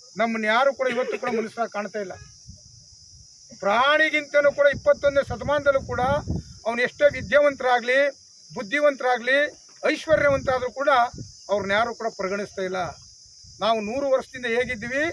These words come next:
ಅದೇ ರೀತಿಯಲ್ಲಿ ನಮ್ಮನ್ನ ಕಾಣ್ತಾ ಇದ್ದಾರೆ ಇವತ್ತು ಕೂಡ ಈ ದೇಶದಲ್ಲಿ. ಅದನ್ನ ನಾವು ಇಷ್ಟೊಂದು ವಿದ್ಯಾವಂತರಿರ್ತಕ್ಕಂಥವ್ರು, ಬುದ್ಧಿವಂತರಿರ್ತಕ್ಕಂಥವ್ರು, ಹೋರಾಟಗಾರರು ನಾವೆಲ್ಲರೂ ಕೂಡ ಭಾಳಷ್ಟು ಜನ ಇದ್ದೀವಿ. ಇದನ್ನ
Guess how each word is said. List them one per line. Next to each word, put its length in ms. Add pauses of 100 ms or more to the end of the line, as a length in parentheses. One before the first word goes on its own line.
(360)
ಅದೇ 280 (440)
ರೀತಿಯಲ್ಲಿ 360
ನಮ್ಮನ್ನ 240
ಕಾಣ್ತಾ 300
ಇದ್ದಾರೆ 180
ಇವತ್ತು 220
ಕೂಡ 140 (800)
ಈ 80
ದೇಶದಲ್ಲಿ. 480 (640)
ಅದನ್ನ 360
ನಾವು 320
ಇಷ್ಟೊಂದು 360
ವಿದ್ಯಾವಂತರಿರ್ತಕ್ಕಂಥವ್ರು, 1120
ಬುದ್ಧಿವಂತರಿರ್ತಕ್ಕಂಥವ್ರು, 1080 (520)
ಹೋರಾಟಗಾರರು 540
ನಾವೆಲ್ಲರೂ 300
ಕೂಡ 120
ಭಾಳಷ್ಟು 360
ಜನ 140
ಇದ್ದೀವಿ. 320 (520)
ಇದನ್ನ 280